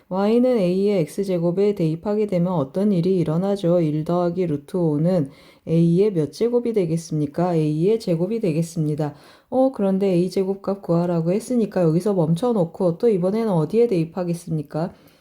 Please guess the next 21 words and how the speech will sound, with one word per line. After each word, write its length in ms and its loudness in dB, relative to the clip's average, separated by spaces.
Y는 480 2
마이너스 520 0
X 260 -2
더하기 400 -2
B에 320 2
대입하겠습니다. 1000 -2
Y는 460 2
마이너스 600 0
X 300 -2
더하기 460 -2
B에 340 0
대입하면 760 0
B는 240 2
어떻게 440 0
구하죠? 500 0
맞습니다. 720 -2
B는 580 0
X 360 -2
더하기 380 0
Y가 460 0
되겠습니다. 880 -2